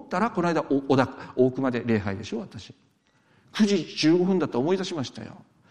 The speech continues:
その伊藤玲子さんという方が、まあ、教会にご家族おられますけども、まあ、癌の病だったと思いますが、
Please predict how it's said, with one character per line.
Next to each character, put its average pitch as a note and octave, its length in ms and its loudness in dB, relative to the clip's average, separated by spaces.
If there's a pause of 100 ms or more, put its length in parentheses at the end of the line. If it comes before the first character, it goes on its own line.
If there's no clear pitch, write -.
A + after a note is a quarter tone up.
(200)
そ E3 100 -8
の D3+ 80 0
伊 C3+ 60 -4
藤 D3 160 -2
玲 D3 140 0
子 C#3+ 100 -8
さ C3+ 140 -8
ん B2+ 60 -6
と C3+ 80 -8
い C3+ 40 -4
う C3 40 -6
方 C3+ 300 -12
が、 G#3 360 -8 (340)
ま A#2+ 100 -4
あ、 - 260 -10
教 B2 140 -6
会 A#2+ 140 -4
に A#2 60 -4
ご A2 80 -12
家 B2+ 100 -8
族 C3+ 180 -12
お B2+ 60 -8
ら C#3 100 -8
れ D3+ 80 -12
ま F3+ 140 -10
す - 100 -14
け F#3 100 -14
ど F3 140 -14
も、 F#3+ 320 -8 (180)
ま A#2 100 -6
あ、 A2+ 40 -6
癌 A2+ 220 -2
の A2 80 -2
病 A#2 300 -8
だ D3+ 100 -12
っ - 20 -14
た C#3+ 140 -16
と C3+ 120 -14
思 D#3 140 -12
い F3 60 -14
ま F#3+ 140 -14
す - 200 -16
が、 A3 280 -6